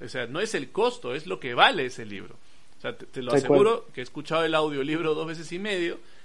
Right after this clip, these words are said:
Speaker 1: que es un libro que aporta mucho valor. Cuesta casi tres dólares, dos dólares noventa y nueve, pero ese libro vale un montón, ¿ah? De verdad te lo digo, Cristian, gracias por,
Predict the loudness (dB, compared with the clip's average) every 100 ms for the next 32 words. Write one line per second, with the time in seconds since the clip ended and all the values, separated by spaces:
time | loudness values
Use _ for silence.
0 | -14 -2 -2 0 -4 -2 0 0 -2 -4
1 | -4 -2 -2 -2 -8 -8 -4 -4 -2 0
2 | 0 0 0 -2 -8 -14 -14 -12 -2 0
3 | 4 4 4 -4 -8 -2 -2 0 0 2
4 | 2 2 0 -2 -2 -2 -2 -4 -6 -6
5 | -8 -6 -4 -4 -6 -10 -6 -6 -4 -4
6 | -2 2 2 0 -4 -6 -8 -6 -6 -4
7 | -8 -12 -14 -14 -8 -4 -2 -4 -4 -4
8 | -4 -6 -8 -8 -4 -2 -2 -6 -8 -10